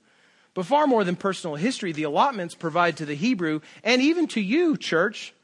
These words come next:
a reminder of the faithfulness of God to fulfill his promises. I would call your attention all the way back to Genesis chapter twelve, verse seven, where the Lord, uh, calls Abram and says to him,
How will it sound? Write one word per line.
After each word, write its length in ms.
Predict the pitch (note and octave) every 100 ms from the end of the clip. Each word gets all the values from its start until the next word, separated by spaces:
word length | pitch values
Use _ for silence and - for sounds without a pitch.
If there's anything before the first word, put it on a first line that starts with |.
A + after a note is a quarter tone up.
| _ _ F3+
a 80 |
reminder 520 | F#3 F#3+ G#3+ D4+ C4+ F#3
of 100 | E3+
the 80 |
faithfulness 560 | E3 B3 C4+ A3+ F#3+ E3
of 120 | C#3
God 300 | G3+ A#3 A#3+
to 60 | F3
fulfill 460 | - E3 A#3+ A3
his 180 | E3+ D3+
promises. 760 | - A#3+ A#3+ F3+ - C#2 - - _ _ _ _ _ _ _ _ _ -
I 20 |
would 80 | C3+
call 240 | E3+ F3
your 80 | D#3
attention 400 | D3 F3+ F3+ C#3+
all 160 | D3+ F3
the 60 |
way 100 | E3
back 300 | B2+ D#3+ F3+
to 100 | C#3
Genesis 460 | B2+ E3+ F3 C#3+ -
chapter 340 | E3 D#3 C3
twelve, 500 | A#2 - F#3+ C3 A2
verse 360 | C#3+ C#3+ - - - _
seven, 480 | - F#3+ F3 C#3 C3
where 100 | C#3+
the 100 | C3+
Lord, 480 | C3+ D#3+ G3 D#3+ D3+ - _ C3+
uh, 160 | B2+
calls 560 | - - G3+ F#3+ E3 - -
Abram 580 | F3 F#3 G#3 C#3+ A2+ G2+ _ _ _ _ _ - _
and 140 | C#3
says 220 | - F#3+ F3
to 80 |
him, 320 | C#3+ C#3 C3+